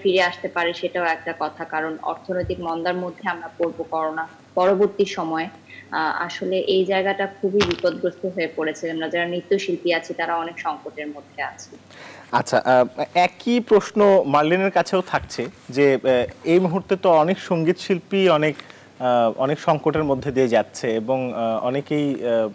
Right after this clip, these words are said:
Speaker 2: উম, যেহেতু stage show নেই এই সময়, সবকিছুই বন্ধ,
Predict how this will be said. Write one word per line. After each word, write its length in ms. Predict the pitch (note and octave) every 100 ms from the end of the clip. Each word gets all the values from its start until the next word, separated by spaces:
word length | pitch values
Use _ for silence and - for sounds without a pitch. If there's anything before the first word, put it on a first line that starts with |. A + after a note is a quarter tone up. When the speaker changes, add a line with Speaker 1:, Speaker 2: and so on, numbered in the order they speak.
| - E2
Speaker 2:
উম, 240 | A2+ A2+
যেহেতু 280 | A#2+ C#3 C#3+
stage 340 | - F3 F3+
show 300 | - - F3+
নেই 280 | E3+ B2+ A2
এই 60 | A2
সময়, 340 | - G#2+ G#2 -
সবকিছুই 420 | A#2 - B2+ C3
বন্ধ, 360 | A2+ G#2+ G#2